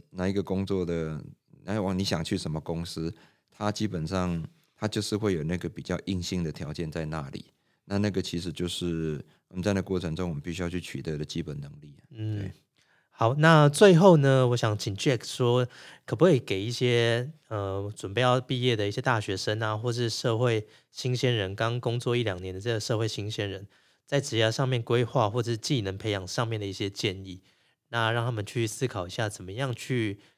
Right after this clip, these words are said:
Speaker 2: 看待自己一个比较中长期的一个职业的发展。
Speaker 1: 是。呃，我自己是，因为我自己的路径比较崎岖哈，但是如果说，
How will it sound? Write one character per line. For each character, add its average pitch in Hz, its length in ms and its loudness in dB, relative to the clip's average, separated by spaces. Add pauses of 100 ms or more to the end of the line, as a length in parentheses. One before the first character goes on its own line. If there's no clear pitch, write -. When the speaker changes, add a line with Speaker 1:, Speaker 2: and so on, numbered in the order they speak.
Speaker 2:
看 135 180 -2
待 123 140 2
自 120 160 -4
己 98 180 -8
一 92 40 -10
个 95 120 -4
比 - 280 -12
较 117 120 0
中 127 240 -2
长 98 240 -8
期 98 200 -8
的 95 60 -6
一 - 20 -6
个 95 100 -6
职 92 160 -8
业 92 160 -6
的 92 80 -10
发 95 240 -6
展。 - 220 -10 (120)
Speaker 1:
是。 82 300 -10 (1300)
呃， 101 420 -4 (920)
我 110 140 -6
自 147 220 -6
己 98 260 -6
是， 117 480 -4
因 147 120 0
为 151 60 4
我 113 60 4
自 110 160 -2
己 117 60 2
的 98 80 4
路 110 140 0
径 120 200 -2
比 85 120 -6
较 95 120 -2
崎 82 280 -8
岖 87 280 -6
哈， 90 140 -6
但 123 160 0
是 123 60 0
如 110 100 4
果 92 140 4
说， 104 200 0